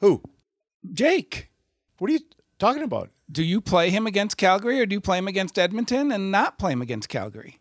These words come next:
Speaker 1: Well, I don't know. I, I don't think even that's decided yet.
Speaker 2: No, I'm saying though, but isn't,
Speaker 1: No, I,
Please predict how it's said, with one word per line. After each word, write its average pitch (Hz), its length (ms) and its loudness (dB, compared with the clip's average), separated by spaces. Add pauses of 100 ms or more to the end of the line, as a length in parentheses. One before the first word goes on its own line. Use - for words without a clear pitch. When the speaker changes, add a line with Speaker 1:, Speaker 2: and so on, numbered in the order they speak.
(220)
Speaker 1:
Well, 90 100 -12
I 107 60 -6
don't 139 140 -4
know. 117 200 -4
I, 123 200 -2
I 120 100 -4
don't 156 160 -2
think 113 240 -4 (200)
even 120 280 -6
that's 160 300 -6
decided 85 540 -8
yet. 85 220 -14 (120)
Speaker 2:
No, 185 160 2
I'm 190 160 4
saying 254 380 2
though, 175 180 6
but 170 160 0 (120)
isn't, 180 160 6
Speaker 1:
No, 240 100 8
I, 151 200 6